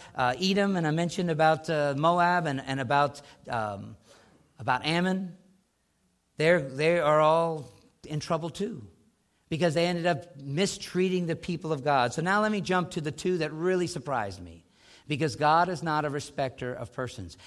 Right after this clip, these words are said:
He just doesn't go around and say, "Oh, every culture is bad." No, he actually looks at each.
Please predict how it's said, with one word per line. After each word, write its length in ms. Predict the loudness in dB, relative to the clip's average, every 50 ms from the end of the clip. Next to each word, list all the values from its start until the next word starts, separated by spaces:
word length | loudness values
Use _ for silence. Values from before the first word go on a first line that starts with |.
| -14 -8
He 140 | -8 -6 -4
just 240 | -4 -6 -2 0 0
doesn't 260 | 0 2 0 -2 0
go 140 | 2 2 4
around 340 | 4 4 4 4 4 2
and 100 | 0 -2
say, 300 | -2 -2 0 0 0 0 0
"Oh, 280 | 2 4 4 4 4
every 320 | 4 2 2 0 0 -4 -6
culture 520 | -4 -2 -2 -2 -2 -4 -4 -4 -4 -2
is 160 | -2 -4 -4
bad." 580 | -2 0 0 2 2 2 0 -2 -4 -6 -8 -12 -16 _ _ _ _ _ _ _ _ _ _ _ _ _ _ _ _ _ _ _
No, 200 | -14 -12 -10 -8
he 100 | -8 -8
actually 600 | -8 -10 -10 -12 -12 -10 -10 -8 -8 -10 -12 -14 -14
looks 320 | -10 -8 -8 -8 -8 -10 -12
at 80 | -8
each. 480 | -8 -8 -8 -8 -10 -14 -18 -18 -20